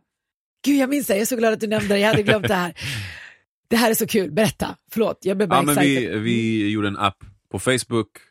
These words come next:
Speaker 2: ehm, och vi ville laborera med typ sättet som folk lyssnar på musik och ville verkligen bring it back till, till hur, på ett sätt hur det var förr i tiden när man ställde sig i kö för att köpa en C D-skiva, för att åka hem på tunnelbanan, för att sätta sig ner och verkligen så mödosamt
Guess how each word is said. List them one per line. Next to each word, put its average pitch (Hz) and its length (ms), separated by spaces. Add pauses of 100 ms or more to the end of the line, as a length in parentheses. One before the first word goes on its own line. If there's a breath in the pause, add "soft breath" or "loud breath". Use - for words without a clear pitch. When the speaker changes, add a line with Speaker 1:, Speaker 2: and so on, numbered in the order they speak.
(160)
Speaker 2:
ehm, 85 1300 (720)
och 98 180
vi 101 80
ville 98 220
laborera 95 520
med 87 240
typ - 160
sättet - 460
som 87 140
folk 87 200
lyssnar 90 260
på 90 100
musik 87 340
och 80 120
ville 82 340
verkligen 87 360
bring 85 180
it 82 60
back 82 240
till, 80 280
till - 200
hur, 85 240 (200)
på 107 100
ett 110 140
sätt 95 240
hur 98 80
det 92 60
var 90 240
förr 101 200
i 87 80
tiden 80 280
när 80 120
man 80 220
ställde 90 320
sig 82 140
i - 20
kö 92 360
för 85 140
att - 100
köpa 87 280
en 82 60
C 87 160
D-skiva, 82 360
för 82 100
att - 80
åka 82 220
hem 85 180
på - 80
tunnelbanan, 78 560 (540 loud breath)
för 85 80
att - 80
sätta 82 300
sig 76 140
ner 78 220
och 80 120
verkligen - 360
så 76 240
mödosamt 80 640